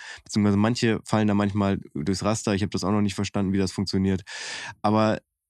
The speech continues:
wenn man eine Liste, äh, also eine Playlist auf Spotify aufmacht, wird ja da unten quasi noch Sachen vorgeschlagen, die man vielleicht drauf machen könnte.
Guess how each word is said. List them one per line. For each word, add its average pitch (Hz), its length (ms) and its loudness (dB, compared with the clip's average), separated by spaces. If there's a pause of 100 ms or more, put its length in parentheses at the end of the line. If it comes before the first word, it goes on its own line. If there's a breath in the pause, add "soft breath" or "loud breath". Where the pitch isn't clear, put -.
wenn 110 200 4
man 117 160 4
eine 117 120 4
Liste, 123 1160 2
äh, - 60 -2
also 95 240 0
eine 104 100 2
Playlist 135 400 0
auf 110 100 2
Spotify 127 440 0
aufmacht, 113 380 2
wird 110 160 0
ja 107 80 4
da 95 80 2
unten 107 480 2
quasi 110 420 2
noch 104 160 2
Sachen 104 220 0
vorgeschlagen, 92 560 2
die 90 80 0
man 90 100 2
vielleicht 87 260 -2
drauf 92 180 0
machen 82 240 -2
könnte. 85 280 -4